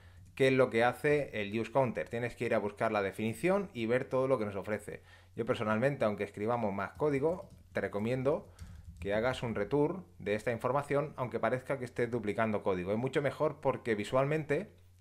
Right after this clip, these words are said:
además de que ahora tu componente también, sabe lo que puede utilizar y lo que no.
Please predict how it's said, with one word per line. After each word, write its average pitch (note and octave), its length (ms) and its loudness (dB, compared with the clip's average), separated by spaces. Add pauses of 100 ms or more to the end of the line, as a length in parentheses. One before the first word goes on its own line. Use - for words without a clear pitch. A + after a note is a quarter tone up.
además A2 360 0
de G#2+ 100 0
que G2 100 0
ahora A#2 180 2
tu A#2+ 80 -6
componente A2+ 480 -2
también, C#3+ 540 0 (360)
sabe D3+ 580 2
lo A2+ 340 2
que A2 100 2
puede B2+ 260 4
utilizar C#3+ 440 0
y D3 40 0
lo A2 140 2
que A2 80 -2
no. C#3+ 200 -4